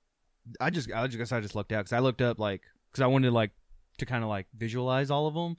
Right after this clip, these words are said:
So it had a list. It had their ranking, which I obviously ranked my own, but it had sales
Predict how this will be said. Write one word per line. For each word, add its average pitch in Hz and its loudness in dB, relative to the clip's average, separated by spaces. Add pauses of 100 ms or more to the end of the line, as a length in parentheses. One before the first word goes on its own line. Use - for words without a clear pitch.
(200)
So 135 0
it 120 2
had 135 2
a 113 0
list. 113 0
It 131 2
had 165 4
their 127 4
ranking, 107 -4
which 104 -6
I 107 0
obviously 107 -2
ranked 98 -8
my 104 -4
own, 113 -4 (400)
but 113 -2
it 110 -2
had 135 0
sales 180 2